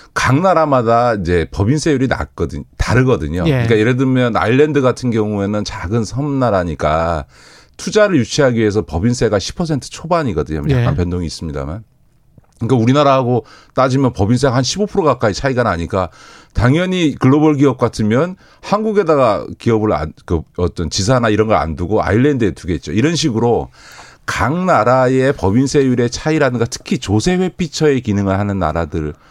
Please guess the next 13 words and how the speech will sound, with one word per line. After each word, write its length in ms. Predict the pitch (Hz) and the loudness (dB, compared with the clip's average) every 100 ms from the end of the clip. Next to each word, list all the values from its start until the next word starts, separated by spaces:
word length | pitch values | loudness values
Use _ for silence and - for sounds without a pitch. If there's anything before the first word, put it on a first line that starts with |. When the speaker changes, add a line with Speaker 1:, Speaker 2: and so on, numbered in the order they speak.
| _ _ _ - 107 127 135 127 _ _ - | _ _ _ 0 2 4 0 -4 _ _ -6
Speaker 1:
이 100 | 87 | -6
본사를 520 | - 107 113 127 113 | 0 0 2 2 2
두거나 640 | 104 - 92 90 98 113 | -2 -2 -2 2 2 0
혹은 260 | 117 113 117 | -2 -2 -4
서버, 640 | 95 127 120 107 95 76 - - | 0 -2 2 2 2 -2 -6 -8
어, 320 | 76 73 55 50 | -6 -6 -10 -14
자회사를 540 | - - 95 92 90 | -6 -2 0 0 -2
두어서 640 | 85 73 80 - 104 127 147 _ - - _ _ - | -2 -4 -4 0 0 0 -2 _ -20 -20 _ _ -4
회-, 120 | 202 | -4
세금을 540 | - - 214 208 185 | -2 -2 0 0 0
회피하는 640 | 156 226 - - 214 190 170 | -2 -4 -4 0 0 0 -2
문제가 460 | 127 104 101 110 | 0 2 2 2
그동안 600 | 113 - 104 123 131 113 | -2 -2 0 2 2 0